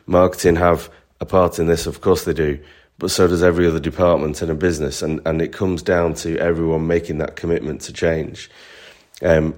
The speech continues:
and as senior leaders, we absolutely have to consider the strategy immediately. How does it play its part,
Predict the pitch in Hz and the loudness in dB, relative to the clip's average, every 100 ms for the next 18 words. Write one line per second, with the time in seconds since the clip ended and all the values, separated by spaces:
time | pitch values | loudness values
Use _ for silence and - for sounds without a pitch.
0 | - 90 87 - - 104 - 98 87 82 | 2 2 2 0 4 4 4 2 4 4
1 | 82 82 80 92 87 - 85 85 80 85 | 4 2 0 2 0 0 0 0 2 0
2 | 80 - 87 80 - 92 80 - 76 73 | -2 -6 -4 0 2 2 0 -2 -2 -4
3 | - 87 78 85 101 80 60 71 80 92 | -8 -4 -2 2 2 0 -6 -6 0 2
4 | 98 92 82 - 85 80 - - 78 73 | 2 0 -2 -4 -2 -2 -2 -4 -4 -2
5 | - - | -4 -12